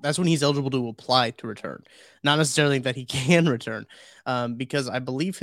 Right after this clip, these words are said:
the way that they worded his suspension, that it was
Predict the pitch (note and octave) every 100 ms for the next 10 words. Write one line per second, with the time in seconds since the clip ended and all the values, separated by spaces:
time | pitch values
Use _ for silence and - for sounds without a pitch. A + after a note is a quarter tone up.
0 | - C#3 C#3+ C3 D3+ G3+ A3+ A3 D3 C3+
1 | D3+ D3+ D3+ - - - C3+ B2+ C3 B2+
2 | B2+ B2 B2+ B2 -